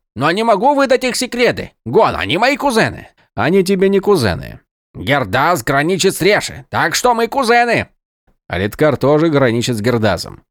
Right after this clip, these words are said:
возразил Каладин. «Значит, я тоже твой кузен, как они». Лапен похлопал его по плечу и подмигнул.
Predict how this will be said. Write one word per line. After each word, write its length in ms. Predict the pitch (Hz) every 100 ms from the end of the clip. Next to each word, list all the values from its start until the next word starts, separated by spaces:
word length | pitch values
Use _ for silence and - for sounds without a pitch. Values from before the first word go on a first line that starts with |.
| _ _ -
возразил 560 | 113 120 143 120 147
Каладин. 480 | - 127 104 82 - _ _
«Значит, 400 | - 92 156 -
я 160 | 131 170
тоже 380 | 160 208 131 120
твой 200 | 117 117
кузен, 440 | 104 123 110 95
как 180 | 92 -
они». 380 | 120 113 90 67 _ _ _ _ _ -
Лапен 420 | 143 151 254 254
похлопал 500 | 208 - 160 160 156
его 260 | 131 135 117
по 80 |
плечу 380 | - 92 98 -
и 80 | 156
подмигнул. 580 | 135 113 107 92 85